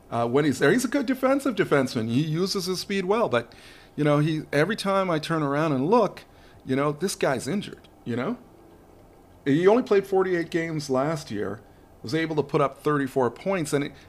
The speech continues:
every time he came back, it seems like he just jumped right in there and was able to be a number one defenseman on this team.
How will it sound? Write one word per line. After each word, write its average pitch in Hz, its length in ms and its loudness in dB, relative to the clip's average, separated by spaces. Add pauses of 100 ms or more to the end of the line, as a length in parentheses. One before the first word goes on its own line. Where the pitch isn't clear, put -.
every 269 180 0
time 190 200 0
he 156 40 -6
came 139 240 -2
back, 147 300 0
it 120 100 -8
seems 175 300 -6
like 147 160 -4
he 165 100 -8
just 147 320 -4
jumped 131 460 2 (360)
right 123 280 4
in 165 180 4
there 110 220 0
and 113 120 -2
was 120 300 -4
able 131 300 0
to 131 120 -4
be 123 340 0
a 113 260 -4
number 123 260 0
one 113 160 -2
defenseman 117 560 -6 (320)
on 117 240 -2
this 214 240 4
team. 135 400 -2